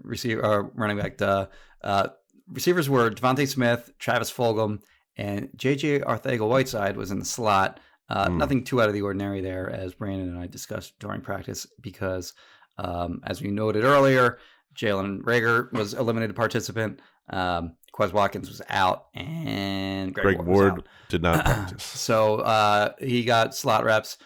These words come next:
Speaker 1: uh, as he did in O T As as well. So, um, development there in that I think they're gonna try to find a, a niche role for him, uh, in which he can maybe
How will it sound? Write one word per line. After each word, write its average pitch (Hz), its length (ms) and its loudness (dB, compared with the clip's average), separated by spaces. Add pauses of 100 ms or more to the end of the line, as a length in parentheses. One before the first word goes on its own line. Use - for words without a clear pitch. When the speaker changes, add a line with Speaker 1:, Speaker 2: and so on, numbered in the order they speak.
(280)
Speaker 1:
uh, 101 380 0
as 131 180 4
he 135 100 4
did 113 320 4
in 107 300 -4
O 110 120 -2
T 104 180 0
As 95 80 -2
as 95 100 -8
well. 95 280 0
So, 107 460 -4
um, 95 420 -4 (480)
development 143 440 4
there 107 240 4
in 107 200 0
that 98 340 -6
I 107 80 -2
think - 220 -6
they're 113 100 -6
gonna 98 240 -4 (140)
try 107 160 0
to 95 80 -8
find 101 420 -2 (260)
a, 104 140 -4 (160)
a - 80 -8
niche 117 480 -2
role 120 300 0
for 139 180 -4
him, 156 300 -2 (480)
uh, 101 260 -2
in 98 160 -6
which 98 220 -6
he 101 180 -6
can 95 460 -4
maybe 104 420 -6